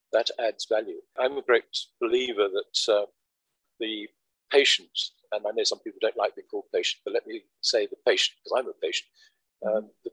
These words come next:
Speaker 1: patient's experience of living with a disease or disorder and living with the consequences of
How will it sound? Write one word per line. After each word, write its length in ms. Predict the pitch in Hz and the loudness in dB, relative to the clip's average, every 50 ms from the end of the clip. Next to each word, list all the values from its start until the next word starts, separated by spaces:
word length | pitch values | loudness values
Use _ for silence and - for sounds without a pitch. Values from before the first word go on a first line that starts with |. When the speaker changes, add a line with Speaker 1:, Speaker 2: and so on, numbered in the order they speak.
| _ - | _ 2
Speaker 1:
patient's 520 | 135 147 147 - - - 117 - - - | 4 4 6 4 4 2 2 0 -2 -2
experience 1000 | 113 - - - - _ 151 143 131 123 110 101 90 82 - _ - - - - - _ _ _ _ - | 0 0 0 0 2 _ 6 6 6 6 4 0 -2 -4 -6 _ -4 -2 -2 -4 -6 _ _ _ _ -4
of 120 | 120 117 - 110 | -4 -4 -4 -2
living 480 | 123 131 139 135 - 135 123 120 113 | 2 2 4 4 4 2 2 2 -2
with 260 | 113 110 117 117 113 - _ _ - | -2 0 0 0 0 -2 _ _ -6
a 280 | 113 110 110 110 107 - - | -6 -4 -4 -6 -8 -10 -10
disease 500 | 113 104 - - 113 117 120 120 113 104 | -6 -6 -4 -4 -2 -4 -4 -4 -4 -4
or 100 | 101 95 | -4 -4
disorder 600 | - - - - 120 120 120 120 - 117 117 113 - _ _ _ _ - | -2 -2 0 0 2 2 2 4 4 4 4 4 2 _ _ _ _ -6
and 160 | 120 120 113 104 104 | -4 -4 -4 2 4
living 340 | 117 139 139 131 123 135 | 6 6 6 4 0 -2
with 140 | 120 117 - | -4 -2 -2
the 80 | - - | -4 -4
consequences 840 | - - - 143 131 - - - - 120 117 - - 123 110 - | 0 -2 -2 0 2 -2 -2 -2 -6 -6 -2 -2 0 0 0 2
of 140 | 113 110 | 0 0